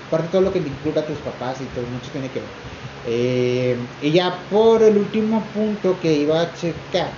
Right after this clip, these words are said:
es, ok, se logra esta amistad entre hombres y mujeres,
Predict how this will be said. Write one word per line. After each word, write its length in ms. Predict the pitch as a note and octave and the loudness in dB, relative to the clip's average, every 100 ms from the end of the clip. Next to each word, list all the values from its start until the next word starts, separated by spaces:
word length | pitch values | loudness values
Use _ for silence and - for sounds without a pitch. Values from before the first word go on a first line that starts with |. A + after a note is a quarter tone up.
| - | -4
es, 160 | D3 - | -2 -2
ok, 260 | B2+ D#3 A#2 - - - - - - - - - | -2 0 -2 -8 -16 -16 -16 -16 -16 -16 -8 2
se 100 | D#3 | 4
logra 200 | F3 G#3 | 6 4
esta 120 | G#3 | 2
amistad 320 | G3+ - B2+ A2+ - - | 2 0 -4 -8 -12 -8
entre 1080 | B2+ B2+ B2+ B2+ B2+ B2+ B2 A#2+ A#2 A#2 A#2 A#2 C3+ | -6 -4 -2 0 2 2 2 2 0 0 -2 -4 -4
hombres 340 | B2+ C3+ D#3 | -2 -2 -2
y 40 | E3 | -2
mujeres, 440 | C3 A2+ A#2 B2+ | -4 -4 -2 -2